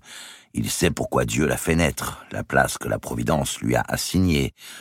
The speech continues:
au plus haut de l'échelle des hommes, et que, sauf à mourir avant son père, il sera roi.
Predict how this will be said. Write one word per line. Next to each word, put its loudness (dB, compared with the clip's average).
au -2
plus -2
haut 4
de 0
l'échelle 0
des 2
hommes, 2
et -2
que, -4
sauf -6
à 0
mourir 0
avant 2
son 0
père, 4
il 0
sera 2
roi. 0